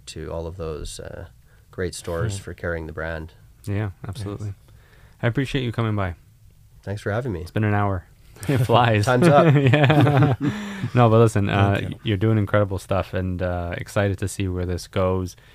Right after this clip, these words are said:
Speaker 2: Uh, best of luck with the, the Godfather collection, the Top Gun collection, all the other stuff that you're doing. It's inspiring because, y-,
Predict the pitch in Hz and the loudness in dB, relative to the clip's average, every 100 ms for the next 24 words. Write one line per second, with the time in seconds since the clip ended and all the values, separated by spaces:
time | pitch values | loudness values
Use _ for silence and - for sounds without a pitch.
0 | - - _ - 90 85 82 82 92 - | -20 -20 _ -10 -6 -4 -4 -2 -2 -2
1 | 98 92 87 - 92 - 92 87 87 85 | -6 -4 -4 -6 -10 -6 -6 -6 -8 -8
2 | 90 85 87 85 87 87 82 92 87 - | -10 -8 -8 -6 -8 -8 -10 -8 -8 -8
3 | - 92 87 82 95 85 - 85 85 90 | -8 -6 -6 -8 -8 -8 -8 -10 -8 -8
4 | 85 - 95 87 85 87 85 85 - - | -10 -8 -8 -6 -6 -6 -6 -8 -10 -8
5 | 92 - 85 87 87 85 - - - - | -10 -8 -8 -6 -4 -8 -12 -20 -20 -20
6 | - 107 107 98 113 110 110 101 95 107 | -10 -6 -4 -2 2 2 2 0 -2 -2
7 | 92 87 - - - - - - - - | -2 -6 -18 -20 -20 -20 -20 -20 -20 -20
8 | _ - - 123 | _ -20 -10 -10